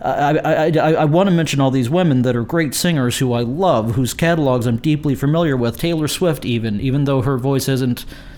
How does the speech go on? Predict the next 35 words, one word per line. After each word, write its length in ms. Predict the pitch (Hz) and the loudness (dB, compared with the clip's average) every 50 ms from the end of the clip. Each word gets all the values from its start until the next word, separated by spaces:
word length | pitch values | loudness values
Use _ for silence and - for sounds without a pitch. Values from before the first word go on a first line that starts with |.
| - - - - | -20 -18 -14 -10
the, 580 | - 147 123 123 143 139 131 131 127 127 127 - - - - - - | -8 -6 -2 0 2 2 2 2 2 0 -2 -4 -8 -14 -14 -12 -10
uh, 120 | 170 - - | -10 -8 -4
you 140 | 175 160 143 | -2 0 0
know, 360 | 135 127 123 117 139 - 156 | 0 0 -2 -4 -4 -6 -6
she 340 | 147 - - 160 156 131 120 - - - | -6 -4 -2 -2 -2 -4 -6 -10 -8 -4
isn't 300 | - 160 151 147 147 151 | -2 0 0 0 0 0
gonna 480 | 139 143 147 135 135 131 127 117 - 143 | 0 0 2 2 2 2 0 -2 -4 -4
shatter 360 | - - 156 151 143 143 131 | -4 -2 0 0 0 0 -2
a 60 | 123 | -2
glass 400 | 120 139 147 147 127 - - - | 0 0 0 2 0 0 -2 -2
with, 220 | 131 120 - - - | -4 -4 -4 -4 -4
with 220 | 156 139 139 127 | -2 -2 -2 -2
her 100 | 131 127 | -2 -4
vocal 380 | 117 143 180 185 180 139 131 120 | -2 -2 -2 -2 -2 -2 -2 -2
range. 400 | 120 117 117 120 120 127 - - - - - - - - - 233 170 160 | 0 0 0 0 -2 -2 -4 -8 -14 -16 -20 -20 -20 -16 -12 -12 -12 -10
J-, 340 | - - - 349 - 165 | -10 -10 -10 -6 -4 -2
her 160 | 151 - 175 170 | -2 0 0 0
voice 320 | 135 151 170 165 143 - | 2 2 2 0 2 0
is 100 | 147 135 | -2 -2
perfect 400 | - - 151 139 - 151 143 - | -2 -2 -2 -2 -2 -2 -4 -4
for 160 | - - 151 | -4 -4 -2
what 200 | 139 131 127 - | -2 -2 -2 -2
she 160 | - - 139 | -2 -4 -2
does. 440 | - 175 170 147 80 - - - - | 0 0 2 2 0 0 -2 -4 -2
I, 120 | 123 127 - | -2 -2 -2
you, 220 | - 135 139 156 139 | 0 0 0 0 0
you 280 | 131 151 165 139 143 | 0 -2 0 0 0
wanna, 380 | 147 156 156 151 143 139 127 - - - - - - - - - - - - - - - - - | 2 2 2 2 2 2 0 -2 -4 -10 -20 -20 -20 -20 -20 -20 -20 -20 -20 -20 -20 -20 -10 -4
you 140 | 175 151 156 | 0 2 2
wanna 160 | 175 180 180 | 2 2 2
mention 340 | 175 185 196 185 - 151 139 | 2 2 2 2 0 0 2
all 160 | 143 147 147 | 2 2 2
of 60 | 139 | 2
these 140 | 135 131 123 | 0 0 -2
people, 440 | - - 185 180 - 120 107 104 | -2 -2 -4 -2 -2 -4 -6 -6